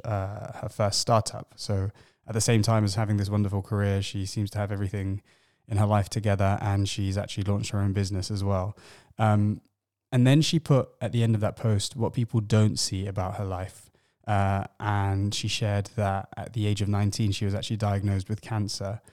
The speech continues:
uh, and she had a tumour on her heart. So, which is terrifying news for anybody, and not, not an experience that many people can relate to or share. Um,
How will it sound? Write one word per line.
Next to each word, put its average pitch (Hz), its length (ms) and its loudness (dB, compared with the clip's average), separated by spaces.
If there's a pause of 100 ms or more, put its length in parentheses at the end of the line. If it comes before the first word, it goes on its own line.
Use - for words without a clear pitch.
(300)
uh, 98 360 2
and 101 320 0
she 110 140 -2
had 101 200 -2
a 98 60 2
tumour 104 320 0
on 107 160 0
her 101 100 0
heart. 95 720 -2
So, 104 580 0 (480)
which - 160 -6
is 127 60 2
terrifying 113 480 4
news 95 180 2
for 107 140 -2
anybody, 95 360 2
and 95 100 0
not, 101 200 -2
not 110 200 2
an 107 80 0
experience 98 460 -4
that 101 240 -4
many 101 160 0
people 101 280 -6
can 98 400 -8 (560)
relate 123 320 4
to 110 160 4
or 110 80 6
share. 120 460 2 (200)
Um, 107 440 2